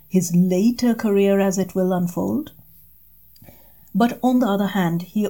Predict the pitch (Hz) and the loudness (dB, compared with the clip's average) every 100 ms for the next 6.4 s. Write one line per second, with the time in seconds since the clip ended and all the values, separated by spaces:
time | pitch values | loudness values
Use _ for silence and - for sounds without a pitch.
0 | - 196 196 - 226 220 - 185 - - | 0 0 0 -2 -2 -2 -4 -8 -8 0
1 | 269 247 208 175 180 170 180 175 - 165 | 2 4 4 2 -2 -4 -4 -6 -6 -6
2 | 196 202 202 - 240 277 220 - - - | -6 -6 -8 -4 -2 0 -2 -6 -12 -10
3 | - - - 202 - 180 175 220 - 196 | -12 -12 -8 -8 -6 -4 -2 -2 -4 -10
4 | - - - - - 185 196 233 233 220 | -14 -20 -20 -20 -6 -2 0 0 0 0
5 | 220 220 202 190 180 - 175 - 175 170 | 0 -2 -2 -2 -4 -6 -6 -2 -2 -2
6 | - 180 156 | -4 -4 -4